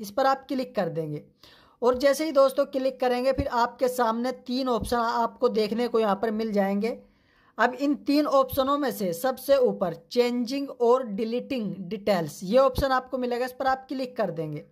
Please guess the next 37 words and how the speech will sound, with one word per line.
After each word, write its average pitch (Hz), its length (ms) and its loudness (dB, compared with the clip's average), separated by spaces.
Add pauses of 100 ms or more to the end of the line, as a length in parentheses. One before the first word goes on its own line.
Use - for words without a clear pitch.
(160)
जैसे 254 300 4
ही 302 140 2
क्लिक 285 340 -4
करेंगे 262 340 2
फिर 294 200 -4
से 269 140 4
दोस्तों 254 380 4
आपके 247 320 0
सामने 247 300 -2 (100)
पांच 254 400 2
ऑप्शन 240 380 -2
यहाँ 214 140 -2
पर 240 140 -2
आपको 220 360 0
देखने 208 400 0
को 233 140 0
मिल 233 220 -2
जाएंगे। 156 400 -2 (520)
अब 262 160 2
यहाँ 277 260 2
दोस्तों 262 340 2
आप 262 100 2
ध्यान 226 280 -2
से 247 140 -2
देखिए, 226 360 -2
सबसे 269 580 0
नीचे 262 340 -2
आप 233 320 2
आएंगे 226 320 2
और 254 240 4
यहाँ 240 300 2
पर 240 80 2
आपको 226 360 0
एक 240 140 -2
ऑप्शन 226 260 -6
मिल 240 200 -2
जाएगा 226 360 2